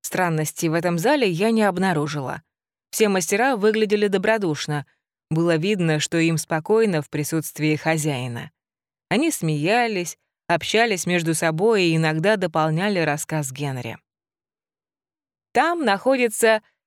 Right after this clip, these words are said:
ещё один зал». Генри указал на тяжёлую двойную дверь справа.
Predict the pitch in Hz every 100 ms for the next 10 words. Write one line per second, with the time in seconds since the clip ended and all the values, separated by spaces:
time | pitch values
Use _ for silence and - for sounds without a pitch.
0 | - 175 175 - 185 233 240 151 175 156
1 | 135 131 - _ _ _ _ - 160 170
2 | 165 160 156 147 160 170 226 180 156 156
3 | 185 214 196 165 160 160 175 175 143 160
4 | 151 - 147 139 135 147